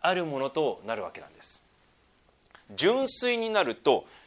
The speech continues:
耐久性があるから、永遠に残るものとなっていくわけ。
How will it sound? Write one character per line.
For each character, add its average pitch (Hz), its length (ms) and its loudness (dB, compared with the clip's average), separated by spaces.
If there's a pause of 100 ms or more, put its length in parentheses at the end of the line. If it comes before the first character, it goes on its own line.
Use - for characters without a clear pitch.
(160)
耐 214 400 4
久 208 300 2
性 185 260 6
が 160 100 6
あ - 20 6
る 143 100 4
か 123 120 4
ら、 139 240 8 (300)
永 220 420 8
遠 208 100 4
に 196 100 4
残 151 300 6
る 175 100 6
も 127 100 2
の 120 120 2
と 117 100 -2
な 107 120 2
っ - 40 -6
て 92 140 -10
い - 20 -8
く - 60 -14
わ 78 80 -12
け。 - 80 -20